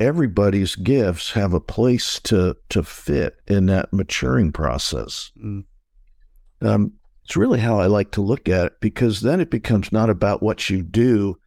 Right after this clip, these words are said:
Speaker 1: but it imply, like the Great Commission implies a relationship with people.
Speaker 2: Yeah.
Speaker 1: Uh, so does using your gifts.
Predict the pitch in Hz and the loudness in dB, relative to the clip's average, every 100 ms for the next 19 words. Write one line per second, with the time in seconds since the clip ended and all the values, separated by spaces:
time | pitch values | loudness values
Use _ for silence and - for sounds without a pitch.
0 | _ _ _ _ _ _ _ - 110 107 | _ _ _ _ _ _ _ -2 2 4
1 | 101 - 110 107 - 110 110 - 117 127 | 2 2 2 2 2 2 2 2 0 0
2 | 113 113 123 110 120 120 131 - 95 98 | 0 2 0 0 0 2 0 0 0 0
3 | - 107 101 92 101 95 98 113 107 120 | 0 2 2 0 0 0 2 2 2 0
4 | 92 101 85 - 80 - 67 - 67 - | 0 0 -2 -4 -4 -2 -2 -2 -6 -6
5 | - _ - 110 113 - - 104 92 - | -14 _ -8 -8 -8 -12 -6 -2 -2 -4
6 | _ _ _ _ _ _ _ _ _ _ | _ _ _ _ _ _ _ _ _ _
7 | _ _ _ - - 131 127 120 110 101 | _ _ _ -14 -2 4 4 6 2 2
8 | 104 107 - 95 92 85 87 80 - - | 2 2 2 2 2 0 0 -2 -4 -12
9 | - | -16